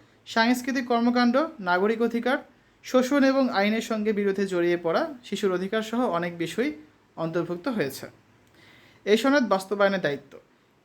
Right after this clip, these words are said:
শিশুর অধিকার রক্ষার দায়িত্ব প্রধানত রাষ্ট্র ও সরকারের, পাশাপাশি শিশুদের সঙ্গে কোনো না কোনোভাবে জড়িত প্রত্যেকের উপর দায়িত্ব বর্তায়। তাদের মধ্যে রয়েছেন মা বাবা, দাদা দাদি, বড় ভাই ও বোন, আত্মীয় স্বজন, শিক্ষক শিক্ষিকা এবং শিশুদের কাজে নিয়োজিত সকল ব্যক্তিবর্গ।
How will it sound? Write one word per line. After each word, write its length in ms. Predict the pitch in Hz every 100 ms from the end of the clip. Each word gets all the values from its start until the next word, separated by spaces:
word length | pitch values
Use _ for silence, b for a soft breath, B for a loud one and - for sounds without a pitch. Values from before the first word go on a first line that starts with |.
| _
শিশুর 280 | - 247 285
অধিকার 320 | 262 254 277
রক্ষার 280 | 247 240 269
দায়িত্ব 340 | 226 226 226 226
প্রধানত 340 | 208 214 208
রাষ্ট্র 360 | 196 185 - 226
ও 60 |
সরকারের, 480 | 214 180 165 165 262 254 -
পাশাপাশি 420 | 185 220 214 240
শিশুদের 340 | 226 214 196
সঙ্গে 340 | 190 196 190 190
কোনো 220 | 196 190
না 100 | 185
কোনোভাবে 440 | 185 170 175 180
জড়িত 420 | 170 160 160 240 302 B B B
প্রত্যেকের 420 | - 196 208 208 208
উপর 200 | 220 190
দায়িত্ব 320 | 165 160 156
বর্তায়। 380 | 165 165 120 - _ b b -
তাদের 200 | 208 254
মধ্যে 220 | 254 262
রয়েছেন 340 | 254 254 254
মা 160 | 220 214
বাবা, 280 | 220 220 233
দাদা 260 | 190 190
দাদি, 320 | 190 190 262 285 165
বড় 220 | 170 185
ভাই 300 | 180 190 202
ও 100 | 190
বোন, 260 | 202 294 285 -
আত্মীয় 320 | 165 - 226
স্বজন, 460 | 233 214 233 233
শিক্ষক 460 | - 233 226 - 247
শিক্ষিকা 440 | - 233 226 220
এবং 300 | 196 190 196 190 B B B
শিশুদের 360 | - 226 254 254
কাজে 220 | 240 226
নিয়োজিত 360 | 202 202 196 208
সকল 320 | 208 185 175
ব্যক্তিবর্গ। 520 | 151 143 139 139 127